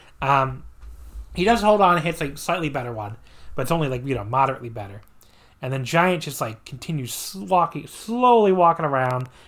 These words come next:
clubbing Jarrett. It was really dragging for me at this point. He, like, whips Jarrett in the corner. Jarrett goes down. We get a very exciting bear hug.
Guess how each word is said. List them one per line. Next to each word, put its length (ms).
clubbing 520
Jarrett. 520
It 80
was 200
really 500
dragging 360
for 80
me 60
at 80
this 120
point. 360
He, 100
like, 200
whips 360
Jarrett 240
in 60
the 80
corner. 560
Jarrett 300
goes 220
down. 440
We 40
get 120
a 40
very 400
exciting 440
bear 260
hug. 360